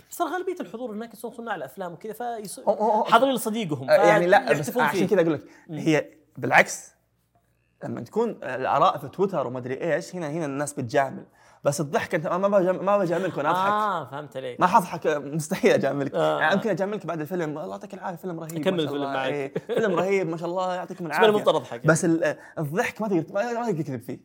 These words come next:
Speaker 1: فاهم
Speaker 2: ما تقدر
Speaker 1: عليك،
Speaker 2: تكذب
Speaker 1: فاهم.
Speaker 2: فيه.
Speaker 1: قصدك إن هذه
Speaker 2: فاهم
Speaker 1: الإشارة
Speaker 2: قصدي؟
Speaker 1: الأولى اللي خلتك، "لا والله فيلمي
Speaker 2: إيه،
Speaker 1: كويس."
Speaker 2: إيه،
Speaker 1: <laughs>
Speaker 2: بالضبط. إنه الحمد لله إحنا رايحين مرة، رايحين، آه، مكان كويس. فلما نزل، آه،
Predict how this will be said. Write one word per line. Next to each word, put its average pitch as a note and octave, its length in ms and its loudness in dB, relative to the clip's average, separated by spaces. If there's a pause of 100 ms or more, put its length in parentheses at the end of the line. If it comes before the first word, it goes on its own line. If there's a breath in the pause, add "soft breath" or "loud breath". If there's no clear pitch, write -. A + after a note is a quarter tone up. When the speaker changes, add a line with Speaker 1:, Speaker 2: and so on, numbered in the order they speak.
(160)
Speaker 1:
فاهم A#2+ 180 -6
Speaker 2:
ما A3+ 60 -2
تقدر A#3 100 -4
Speaker 1:
عليك، D#3+ 100 -2
Speaker 2:
تكذب C3+ 280 -8
Speaker 1:
فاهم. C3+ 120 -6
Speaker 2:
فيه. - 160 -20 (120)
Speaker 1:
قصدك E3 200 -4
إن D#3+ 60 -8
هذه D3 120 0
Speaker 2:
فاهم D#3 120 0
Speaker 1:
الإشارة E3 220 0
Speaker 2:
قصدي؟ E3 120 -2
Speaker 1:
الأولى F#3+ 240 0
اللي D#3+ 140 2
خلتك، F#3+ 400 -8
"لا D#3 80 -2
والله B2+ 200 -2
فيلمي D3 280 -8
Speaker 2:
إيه، B2 160 -4
Speaker 1:
كويس." A#2 300 -6
Speaker 2:
إيه، C#3+ 260 2
Speaker 1:
<laughs> B2+ 40 0
Speaker 2:
بالضبط. C#3 440 2
إنه D#3 300 0
الحمد F#3 280 0
لله F3+ 100 0
إحنا D#3+ 140 -2
رايحين D3+ 260 -2
مرة، C#3+ 340 -2
رايحين، C#3 720 -8
آه، B2 240 -10
مكان C3 360 -4
كويس. - 360 -14 (220 loud breath)
فلما D3+ 280 0
نزل، F3 400 2 (480 loud breath)
آه، - 800 -14